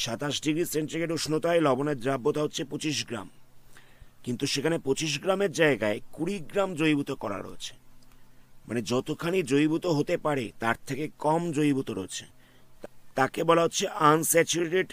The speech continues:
সলিউশন, মানে অসম্পৃক্ত দ্রবণ। মানে যত গ্রাম দ্রবীভূত থাকার কথা তার থেকে কম রয়েছে, তাকে বলা হচ্ছে অসম্পৃক্ত দ্রবণ। আর স্যাচুরেটেড বলতে কি বোঝায়?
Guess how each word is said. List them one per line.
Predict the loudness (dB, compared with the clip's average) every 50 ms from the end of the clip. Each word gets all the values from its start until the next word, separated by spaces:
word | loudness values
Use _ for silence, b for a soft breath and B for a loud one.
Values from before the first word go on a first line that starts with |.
| -10 -16 _ _ -20 -14 -8 -4 -2
সলিউশন, | 2 4 6 6 6 4 2 -2 -6 -8 -8 -4 0
মানে | 0 0 0 0 0 0
অসম্পৃক্ত | 0 2 2 0 0 0 0 -2 -2 0 0 0 2 2
দ্রবণ। | 0 -2 -4 -8 -12 -12 -14 -18 -20 -20 -20 -20 -12
মানে | -10 -10 -8 -6 -2
যত | 0 0 2 2 2 0 0 0 0
গ্রাম | 2 4 4 4 2 0 2
দ্রবীভূত | 4 6 6 8 6 4 0 -2 -4 -4
থাকার | -4 -2 0 0 0 0 0
কথা | -2 -2 -2 -6 -8 -10 -14 -18 -20 -20 -16 -8 -4
তার | -4 -4 -4 -6
থেকে | -4 0 0 0 0 0
কম | 0 -2 0 2 2 0
রয়েছে, | 0 -2 -4 -6 -8 -8 -10 -16 b b b b b b b -4
তাকে | -2 -2 0 2 2 4
বলা | 6 4 4
হচ্ছে | 4 2 0 0 2 2 2
অসম্পৃক্ত | 2 2 2 0 0 0 0 -2 -2 -4 -2 0 0 0 2 2
দ্রবণ। | 0 -4 -4 -6 -10 -16 -16 -20 -20 -20 -20 -20 -20 -20 -20 -20 -20 -20 -20 -20 -18 -16 -16 -16 -16 -16 -16 -16 -18 -20 -20 -20 b b b b b b b b b b b b b b -16 -14 -14 -14 -14 -14 -16 -18 -20 -20 -20 -20 -18 -16 -16 -16 -16 -16 -18 -20 -20 -20 -20 -20 -20 -20 -18 -18 -18 -18 -18 -16 -16 -8 -2 0
আর | 2 2 0 -2 -4 -4 0
স্যাচুরেটেড | 2 2 2 2 2 0 -2 0 0 0 0 0
বলতে | 0 0 -2 -4 -6
কি | -6 -2 0
বোঝায়? | 0 0 0 0 -2 -2